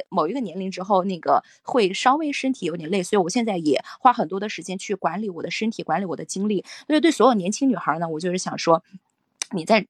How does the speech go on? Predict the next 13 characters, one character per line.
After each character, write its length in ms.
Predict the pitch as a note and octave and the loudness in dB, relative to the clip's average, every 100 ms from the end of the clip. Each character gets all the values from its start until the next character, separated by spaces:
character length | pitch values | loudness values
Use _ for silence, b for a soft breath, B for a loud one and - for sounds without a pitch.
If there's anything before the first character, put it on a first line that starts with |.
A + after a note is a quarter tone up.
| _ | _
精 280 | - B3+ C4 | 0 4 6
力 100 | B3 | 4
体 240 | F#3+ - D#3+ | -2 -4 0
力 120 | G3+ | 0
最 420 | - - A#4 D#4 | 0 4 6 6
好， 200 | - - | 4 2
最 200 | - D4 | 2 0
好 140 | - | 0
的 100 | - | -2
那 100 | F#3 | -2
段 140 | E3+ F3 | -4 -4
时 180 | - G3+ | -6 -8
间， 240 | - | -8